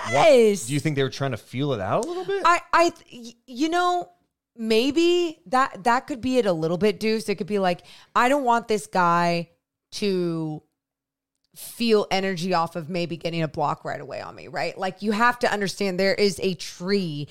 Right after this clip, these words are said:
Speaker 1: in the middle of the paint. It's not just a big body where his presence is felt. It's, like, a giant, long human being. So it, maybe it was them kind of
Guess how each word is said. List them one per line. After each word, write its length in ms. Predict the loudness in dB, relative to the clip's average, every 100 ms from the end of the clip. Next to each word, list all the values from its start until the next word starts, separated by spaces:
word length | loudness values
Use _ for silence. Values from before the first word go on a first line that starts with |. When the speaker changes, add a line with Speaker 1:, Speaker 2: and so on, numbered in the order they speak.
| -12 -2
Speaker 1:
in 140 | 0
the 120 | 2
middle 400 | 0 2 2 2 0
of 200 | -6 -4
the 80 | -12
paint. 400 | -10 -10 -10 -8
It's 180 | -8 -2
not 240 | 0 0
just 200 | -4 -8
a 60 | -6
big 300 | -6 -8 -2
body 560 | 0 0 0 0 0
where 280 | -2 -4 -2
his 180 | -4 -4
presence 420 | 0 0 -2 -8
is 120 | -8
felt. 220 | 0 0 0 -12 -4
It's, 240 | -4 -2
like, 200 | -4 -6 -12 -4 2
a 140 | 2
giant, 680 | 0 0 4 4 4 2 -2
long 520 | 0 2 4 4 2
human 380 | -2 -4 -4 -6
being. 320 | -6 -8 -12 -18 -8
So 440 | 4 6 6 2 -8 _ _ _ -4
it, 220 | -4 -2
maybe 400 | 0 0 2 0
it 80 | 0
was 200 | -4 -2
them 380 | 0 0 -2
kind 360 | -6 -2 0 2
of 340 | 2 2 -6